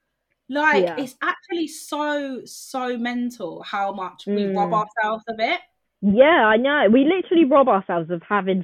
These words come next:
Speaker 2: fun and making experiences because we need to get to the bag. We're trying to make these coins. And it's, it's like, yeah, it's great to have money, but at the same time, now that I'm quite in, in a good job, like, good money and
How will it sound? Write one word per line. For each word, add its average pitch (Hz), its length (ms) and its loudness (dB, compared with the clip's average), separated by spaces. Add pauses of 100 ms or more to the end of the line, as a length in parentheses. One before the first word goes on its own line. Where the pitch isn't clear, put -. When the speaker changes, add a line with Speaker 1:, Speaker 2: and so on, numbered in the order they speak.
(120)
Speaker 2:
fun 175 360 0
and 180 300 -4
making 180 320 0
experiences 175 840 -2
because 180 320 -4
we 175 160 0
need 180 220 -4
to - 60 -20
get 185 220 -6
to 196 60 -6
the 180 80 -4
bag. 170 380 -4
We're 180 120 0
trying 180 180 -6
to 170 60 -6
make 175 180 -6
these 180 200 -6
coins. 180 640 -2 (500)
And 214 640 0 (200)
it's, 220 300 4
it's 254 480 2 (460)
like, 359 260 6
yeah, 392 240 6
it's - 140 -2
great 381 220 0
to 294 80 -2
have 269 180 -2
money, 294 280 0
but 214 120 2
at 233 180 2
the 240 160 -2
same 254 280 0
time, 233 380 0
now 294 360 4
that 247 180 6 (220)
I'm 294 180 6
quite 311 260 6
in, 262 120 8 (120)
in 254 80 10
a 240 80 6
good 262 240 4
job, 247 280 6
like, 208 220 4
good 220 180 2
money 226 320 2
and 190 100 -2